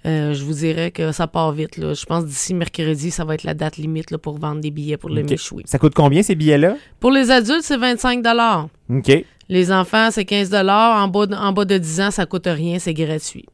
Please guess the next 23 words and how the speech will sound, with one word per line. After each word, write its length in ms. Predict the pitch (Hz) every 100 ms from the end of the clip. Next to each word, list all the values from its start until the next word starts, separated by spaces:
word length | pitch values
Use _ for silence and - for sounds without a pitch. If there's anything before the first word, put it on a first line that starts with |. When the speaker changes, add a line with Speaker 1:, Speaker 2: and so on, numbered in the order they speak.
| _ 123 -
Speaker 2:
Parfait. 380 | 120 - 190
Puis 220 | - 143 131
Speaker 1:
Oui. 120 | 131
Speaker 2:
on 300 | 127 135 135
se 80 | 151
les 80 |
procure 500 | 143 139 131 165 165
au 80 | 156
bureau 220 | 147 151 151
municipal ? 560 | 147 139 - 170 262 - _ _
Speaker 1:
Au 80 | 220
bureau 220 | 220 202
municipal 600 | 202 180 - - 196 233
et 100 | 214 190
auprès 380 | 170 180 185
de 100 | 180
tous 160 | 160 175
les 140 | 170 156
conseillers, 800 | 160 151 - 156 160 165 170
euh, 120 | 165 160
de 80 | 160
la 80 |
municipalité. 720 | 156 156 147 - - 127 -